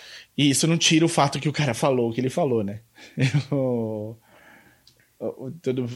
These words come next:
tá cortado, beleza. Busca no YouTube, vê inteiro. Vai continuar tendo aquele trecho que ele falou. Anyway, é legal, é bom. Eu diria pra, pra todo mundo assistir, sendo a favor ou contra. Porque todo,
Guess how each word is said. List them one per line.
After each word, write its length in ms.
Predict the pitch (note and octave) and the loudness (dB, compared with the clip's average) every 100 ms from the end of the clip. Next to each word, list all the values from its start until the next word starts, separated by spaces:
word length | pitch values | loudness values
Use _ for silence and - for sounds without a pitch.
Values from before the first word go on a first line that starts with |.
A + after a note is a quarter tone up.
| - - | -10 -6
tá 100 | - | -4
cortado, 520 | C3 A#2 C3 B2+ A#2 | -2 -2 0 0 0
beleza. 600 | C#3+ C3+ B2 G#2 G2+ F#2+ _ | 0 0 0 -2 -4 -6 _
Busca 540 | A#2 A2+ B2+ D3+ - D#3 | -16 -8 -4 -4 -4 -4
no 100 | D#3 | -4
YouTube, 460 | D3 D3 D3 B2 | -4 -2 -2 -4
vê 160 | G#2+ B2+ | -4 -4
inteiro. 480 | D3+ C#3 B2+ G#2+ G2 | -4 -2 -2 -2 -4
Vai 180 | A2 | -6
continuar 380 | A#2 B2+ C3+ C#3 | -6 -8 -6 -6
tendo 280 | D3 C#3 C3 | -4 -2 0
aquele 240 | A#2 A#2+ A2+ | 0 -2 0
trecho 440 | A#2 G#2 - A2 | 0 -2 -4 -6
que 80 | A#2+ | -4
ele 80 | A2+ | -4
falou. 400 | A#2 G2+ G2 - _ _ - _ _ | -2 -6 -8 -12 _ _ -20 _ _
Anyway, 520 | C#3+ D#3+ D3 D#3+ E3 - _ _ _ _ | -8 -2 0 0 -2 -6 _ _ _ _
é 100 | A#3 | -2
legal, 420 | A#3+ D#3 D#3 F3+ | 2 4 6 4
é 20 | |
bom. 480 | A#2 B2+ C#3+ E3+ D#3 | 2 2 2 0 0
Eu 100 | B2 | -2
diria 380 | A#2+ B2+ A#2+ C3 | -2 -4 0 0
pra, 220 | C3 B2 - - D3 - - - | 0 -4 -6 -14 -20 -20 -20 -8
pra 140 | C3 | -4
todo 200 | B2 D#3+ | 0 0
mundo 160 | D#3+ D3+ | 0 -2
assistir, 520 | C3+ B2+ - C3 D3+ | -4 -4 -4 -2 -4
sendo 260 | - B2+ B2 | -4 -4 -4
a 60 | |
favor 320 | A2 A2 A#2 A#2 | -4 -6 -6 -6
ou 80 | |
contra. 520 | A2+ B2+ C#3+ D3 E3 E3+ _ - - _ _ - | -6 -6 -6 -8 -10 -10 _ -20 -20 _ _ -10
Porque 720 | C#3 C3 C#3 C#3 C#3+ C#3+ - _ C#3+ - - | -8 -4 -2 0 0 -2 -4 _ -20 -16 -4
todo, 420 | D#3+ F3 F3 | -2 0 -2